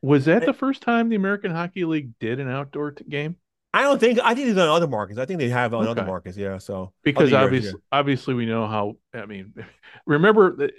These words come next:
Speaker 1: when they did it the first time in the N H L, it was, uh, like, an experiment, and then next thing you know, everybody's got <laughs> an outdoor game, and it's a
Speaker 2: Well,
Speaker 1: Oh, go
Speaker 2: it's
Speaker 1: ahead,
Speaker 2: cra-,
Speaker 1: I'm
Speaker 2: it's,
Speaker 1: sorry.
Speaker 2: it's crazy 'cause it makes a fortune because, uh,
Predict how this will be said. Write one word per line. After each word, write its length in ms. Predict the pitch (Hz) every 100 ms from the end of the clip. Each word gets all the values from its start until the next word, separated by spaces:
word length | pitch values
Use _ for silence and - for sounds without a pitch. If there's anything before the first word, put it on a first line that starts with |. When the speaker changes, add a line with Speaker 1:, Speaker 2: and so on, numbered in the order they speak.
| -
Speaker 1:
when 140 | 147
they 100 | 135
did 220 | 117 139
it 120 | 175 -
the 80 |
first 320 | - 147 143 -
time 380 | 135 131 131 143
in 200 | 120 117
the 140 | 117
N 80 | 120
H 200 | 117 107
L, 140 | 131 113
it 40 |
was, 120 | 95
uh, 120 | 107 110
like, 140 | 101
an 120 | 98 104
experiment, 640 | - - 123 139 98 95 _ _ -
and 140 | 127 123
then 100 | 127
next 240 | 139 -
thing 120 | 131
you 80 | 123
know, 280 | 120 135 - _ -
everybody's 560 | 131 120 104 95 95
got 160 | - 104
<laughs> 320 | _ _ _
an 80 | - -
outdoor 160 | - 131
game, 320 | 131 113 110
and 100 | 123
it's 160 | 143 139
a 120 | 110
Speaker 2:
Well, 180 | 160 - - _ _ _ _ _ _ _ _ _ _ _ _ _ _ -
Speaker 1:
Oh, 120 | 160
go 120 | 123
Speaker 2:
it's 80 | 117
Speaker 1:
ahead, 40 | 196
Speaker 2:
cra-, 80 |
Speaker 1:
I'm 80 | 208
Speaker 2:
it's, 100 | 180
Speaker 1:
sorry. 120 | 110
Speaker 2:
it's 100 | 190
crazy 300 | - 226 240
'cause 140 | 202 190
it 80 | 196
makes 200 | 226 175
a 40 |
fortune 440 | - 175 202 - 131
because, 280 | 127 120
uh, 340 | 131 120 117